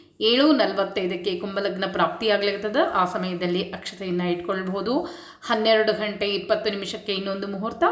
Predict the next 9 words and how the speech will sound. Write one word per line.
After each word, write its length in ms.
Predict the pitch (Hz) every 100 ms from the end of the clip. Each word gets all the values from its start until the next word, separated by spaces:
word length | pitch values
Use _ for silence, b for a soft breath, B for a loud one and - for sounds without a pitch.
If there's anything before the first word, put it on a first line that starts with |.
| -
ಕನ್ಯಾ 260 | 185 175 170
ಲಗ್ನ 220 | 170 175 175
ಪ್ರಾಪ್ತಿಯಾಗ್ಲಿಕತ್ತದ. 880 | 180 - 208 196 180 185 175 254 285 - B B B
ವಿಶೇಷವಾಗಿ 720 | 262 339 339 330 285 247 254 -
ಕುಂಭಲಗ್ನ 600 | 262 262 285 269 233 233 240 190
ಯಾಕೆ 340 | 202 240 - 226
ಇಷ್ಟೊಂದು 600 | - - 240 254 294 302
ಮುಹೂರ್ತಕ್ಕೆ 600 | 247 214 233 - 220 220
ವಿಶೇಷ 400 | 208 226 214 214